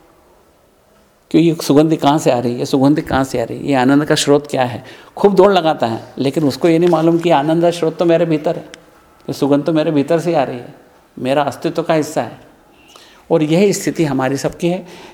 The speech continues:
कि हम आनंद को बाहर ढूंढते हैं, आनंद हमारे भीतर है।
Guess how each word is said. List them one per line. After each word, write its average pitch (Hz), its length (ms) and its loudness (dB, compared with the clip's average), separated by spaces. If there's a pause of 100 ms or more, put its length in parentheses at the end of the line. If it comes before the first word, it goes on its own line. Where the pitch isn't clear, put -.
कि 160 80 2
हम 202 600 0
आनंद 160 300 0
को 170 100 -2
बाहर 160 260 -2
ढूंढते 185 340 -4
हैं, 262 240 -10 (200)
आनंद 156 300 -4
हमारे 135 280 -2
भीतर 226 300 0
है। - 200 -14